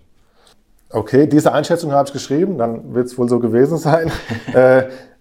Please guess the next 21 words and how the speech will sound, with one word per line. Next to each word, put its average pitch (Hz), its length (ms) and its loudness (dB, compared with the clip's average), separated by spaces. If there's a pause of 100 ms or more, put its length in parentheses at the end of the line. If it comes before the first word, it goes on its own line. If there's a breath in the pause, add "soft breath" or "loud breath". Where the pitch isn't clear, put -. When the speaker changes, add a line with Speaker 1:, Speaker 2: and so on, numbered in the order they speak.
(160)
Speaker 1:
gut, 170 200 4
es 127 100 0
waren 131 140 2
ja 143 80 2
nicht 147 180 0
nur 147 140 2
die, 135 240 2
die, 123 800 -2
die 123 120 -6
Niederlagen 123 540 2
an 117 80 -2
sich, 151 220 -6
sondern 127 340 -2
auch 117 60 -6
die 123 100 -6
Art 123 160 0
und 127 80 -4
Weise, 123 340 2
wie 117 180 -4
verloren 120 540 0
wurde. 143 460 0